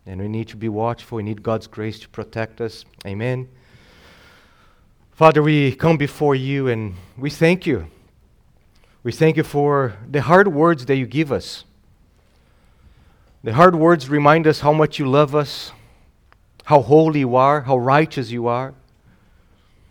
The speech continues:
And reminds us that we are in a spiritual battle. There is a war going on. And I pray that you would forgive us.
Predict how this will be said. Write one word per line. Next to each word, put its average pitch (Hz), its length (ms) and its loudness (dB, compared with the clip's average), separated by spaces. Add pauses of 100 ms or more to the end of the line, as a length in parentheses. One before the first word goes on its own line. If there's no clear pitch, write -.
(1080)
And 139 100 -4
reminds 147 360 2
us 156 100 0
that 156 120 4
we 151 180 2
are 151 120 4
in 147 80 -2
a 143 60 -4
spiritual 151 440 -4
battle. 123 440 -4 (720)
There 127 140 0
is 135 100 0
a 151 60 6
war 156 440 4
going 123 300 -4
on. 90 220 -8 (1300)
And 139 80 -4
I 170 40 -2
pray 180 220 4
that 185 80 2
you 175 60 4
would 151 80 -4
forgive 165 440 -2
us. - 360 -8